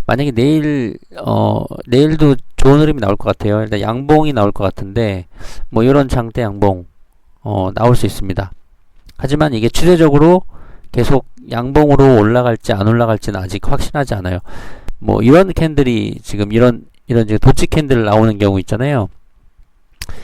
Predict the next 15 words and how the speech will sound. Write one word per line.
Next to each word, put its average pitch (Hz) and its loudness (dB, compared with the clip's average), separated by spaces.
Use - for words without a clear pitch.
이런 147 2
캔들이 156 -2
나오는 117 -2
경우는 117 0
그 - -2
다음에 143 0
양봉이 127 -4
나와도, 107 0
어, 110 -4
추가적으로 170 4
다시 - -6
하락하는 175 -2
경우도 104 0
많이 101 -6
있었거든요. 104 -4